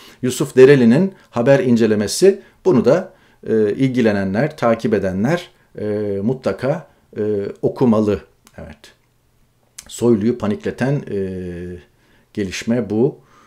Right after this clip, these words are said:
Kemal Kılıçdaroğlu'nun, e, polis,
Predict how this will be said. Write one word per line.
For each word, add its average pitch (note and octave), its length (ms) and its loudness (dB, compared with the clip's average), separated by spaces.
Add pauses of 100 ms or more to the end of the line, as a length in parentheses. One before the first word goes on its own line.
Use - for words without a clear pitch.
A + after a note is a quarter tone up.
(140)
Kemal G#2 260 -4
Kılıçdaroğlu'nun, G#2 1000 -4 (580)
e, G2+ 60 -14 (2750)
polis, A2 380 -4